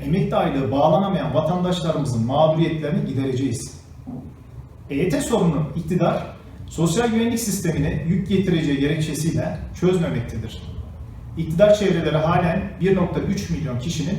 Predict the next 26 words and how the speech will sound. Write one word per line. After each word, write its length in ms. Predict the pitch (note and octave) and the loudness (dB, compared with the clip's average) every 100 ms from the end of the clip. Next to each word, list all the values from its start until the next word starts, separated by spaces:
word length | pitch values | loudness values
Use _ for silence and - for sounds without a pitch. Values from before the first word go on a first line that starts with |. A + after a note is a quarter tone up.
| - | -2
yaş 260 | D#3+ - - | 0 0 -2
koşulu 340 | D3 D3 C3 | -4 -2 -2
kaldırıldığında 840 | G3 A3 E3+ D#3 C#3 B2+ F3+ G#3+ - - - D3+ | 2 2 2 2 0 0 -2 -4 -6 -14 -12 -2
emekli 320 | D#3 - G#3+ | 2 2 2
olabileceğini 640 | G3 D#3+ D#3+ D3 E3 F3+ | 0 2 2 2 2 0
söylüyor. 400 | - B2 G#2+ G#2 - - - - - - - - - - - | -2 -4 -4 -8 -10 -16 -18 -20 -20 -20 -18 -18 -18 -18 -10
E 80 | C3 | -2
Y 120 | D3 | 0
T 100 | A#3 | 2
mağdurlar 520 | C4+ B3 G#3 F3+ G3 - | 2 2 2 2 2 0
ise 240 | - E3 - | -2 -4 -2
bu 80 | F3+ | -2
sayının 340 | G3 F#3 G#3 - - - - | 2 2 0 -4 -8 -14 -6
yedi 200 | C#3+ - | 0 4
yüz 200 | G#3+ E3+ | 4 4
bin 140 | E3 | 2
civarında 500 | C#3 C3+ B2+ B2+ B2+ | 2 0 0 -2 -4
olduğunu 440 | A#2+ A#2 A#2+ A#2+ A#2 | -4 -2 -4 -4 -6
belirtiyor. 500 | A2+ A#2+ - A2 G#2 - - - - - - - | -6 -6 -6 -8 -8 -12 -18 -20 -18 -16 -16 -12
Sayıyı 600 | - F3 A3 A#3 A#3 G3 | -4 2 2 2 0 0
bir 200 | G#3 A#3+ | 0 2
nokta 280 | G#3 - F#3+ | 0 0 -2
üç 240 | A3 - | -2 -2
milyon 280 | G3 F3+ F#3+ | 0 2 2
kabul 240 | F3 E3 | 2 0
etsek 460 | F3+ - D3 D3 - | 0 -2 -4 -4 -4